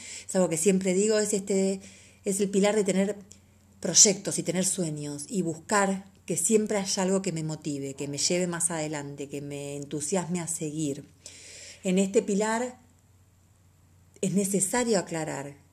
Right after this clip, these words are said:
que cuando yo sueño o proyecto algo, yo tengo que hacerlo sobre la base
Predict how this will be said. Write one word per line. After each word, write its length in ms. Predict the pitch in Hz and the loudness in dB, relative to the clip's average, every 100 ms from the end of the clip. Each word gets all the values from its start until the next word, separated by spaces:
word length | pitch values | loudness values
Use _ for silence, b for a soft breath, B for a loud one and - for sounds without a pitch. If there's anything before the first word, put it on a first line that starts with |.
| _ _ | _ _
que 140 | 190 | -4
cuando 240 | 196 185 196 | 0 2 4
yo 180 | - 302 | 2 2
sueño 640 | - 277 254 190 165 160 | 0 2 2 2 0 -4
o 120 | 180 | -8
proyecto 600 | 185 180 - 262 269 247 | -6 0 2 0 -2 -4
algo, 440 | 202 165 156 160 175 | -2 -4 -6 -8 -4
yo 180 | - - | -4 -2
tengo 240 | 285 277 | -4 -4
que 80 | 214 | -2
hacerlo 320 | 190 247 254 | -4 -2 -4
sobre 280 | 247 185 180 | -2 -2 0
la 180 | 170 170 | -2 -2
base 640 | 233 233 - - 180 185 | -2 -4 -8 -6 -4 -6